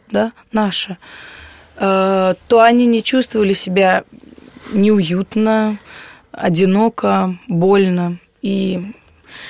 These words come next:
и чтобы не чувствовали на себе вот это ощущ-, чтобы вот это ощущение травли их не касалось. Поэтому будут уроки доброты, будут приходить психологи в школу. На сегодняшний день у нас четыре школы только пока, которые с нами сотрудничают, но я думаю, что как только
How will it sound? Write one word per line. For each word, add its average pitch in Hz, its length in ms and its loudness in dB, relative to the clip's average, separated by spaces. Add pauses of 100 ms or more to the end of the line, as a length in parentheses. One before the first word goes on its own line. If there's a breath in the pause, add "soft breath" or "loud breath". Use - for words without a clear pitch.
(520 loud breath)
и 233 460 2
чтобы 233 260 0
не 233 140 0
чувствовали 226 420 0
на 190 80 0
себе 196 340 2
вот 196 160 -2
это 190 200 0
ощущ-, - 400 -2
чтобы 196 220 -2
вот 208 100 0
это 202 380 2
ощущение 196 520 -2
травли 226 400 2
их 214 160 0
не 190 80 -2
касалось. 185 640 -4 (380 loud breath)
Поэтому 208 380 2
будут 196 280 0
уроки 196 300 0
доброты, 185 680 0
будут 175 280 -4
приходить 180 500 -2
психологи 208 520 0
в - 80 -6
школу. 170 400 -2 (300 loud breath)
На 208 80 0
сегодняшний 240 400 2
день 202 160 0
у - 20 0
нас 190 140 -2
четыре 185 400 -2
школы 180 320 -2
только 165 260 -2
пока, 175 240 -4
которые 175 320 -2
с - 80 -6
нами 180 140 0
сотрудничают, 214 640 0
но 214 60 2
я 226 180 4
думаю, 214 260 0
что - 160 -6
как 208 160 -6
только 190 540 0